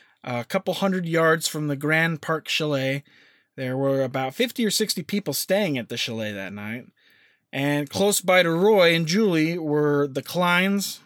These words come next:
Robert and Janet, and then also Don Gullett. After the bear attacked Roy and Julie and injured Roy, found Don, the Klein, and the Kleins,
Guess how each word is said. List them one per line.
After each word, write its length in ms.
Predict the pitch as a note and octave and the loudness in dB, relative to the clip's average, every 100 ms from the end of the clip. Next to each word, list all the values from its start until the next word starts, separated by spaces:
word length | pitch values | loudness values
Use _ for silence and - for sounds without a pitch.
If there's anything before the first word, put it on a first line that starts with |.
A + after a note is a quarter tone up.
| _ - | _ -10
Robert 380 | D3 D#3+ F3 F3+ | -2 -2 0 -2
and 100 | D#3 | -2
Janet, 440 | D3+ D3+ D#3 D#3+ | 0 0 -2 -6
and 240 | C3+ C3 B2+ | -8 -8 -4
then 160 | C3+ | -4
also 460 | C#3 D3 C#3+ C#3+ B2+ | -2 -2 0 -4 -4
Don 560 | B2 C3 D3 D3 C#3 C3 | -8 -2 0 0 -2 -4
Gullett. 520 | D3 C3 A2+ - - _ _ _ _ _ _ - | -2 -2 -4 -10 -20 _ _ _ _ _ _ -2
After 420 | D3 E3 - E3+ | 0 0 -2 -2
the 220 | D#3+ D3+ | 2 2
bear 300 | C#3 F3 G#3 | 4 4 6
attacked 640 | E3+ - - A3+ F3 - - - | 4 0 -2 0 -2 -6 -14 -12
Roy 460 | B2+ D3+ D#3+ D#3+ D3 | -4 2 4 4 2
and 140 | C#3+ | 0
Julie 480 | C#3+ D3 D3+ E3+ F3 _ _ | 0 0 0 -2 -6 _ _
and 140 | C#3+ D3+ | -12 -4
injured 420 | F#3+ F#3+ F#3+ D#3 | 0 2 2 2
Roy, 380 | D#3 F3+ D3+ C#3+ | 2 4 4 2
found 400 | - E3 E3+ C#3+ | 2 2 2 0
Don, 500 | D#3+ D3+ C#3 C3+ C#3+ - - - | 2 2 2 -2 -4 -10 -18 -10
the 80 | C#3 | -8
Klein, 480 | - F3 D3+ C#3+ D#3 | -2 -2 0 -2 -2
and 200 | D#3+ D3+ | -4 -4
the 60 | |
Kleins, 520 | C#3+ E3 C#3+ C#3+ C#3+ | -4 -2 0 -2 -4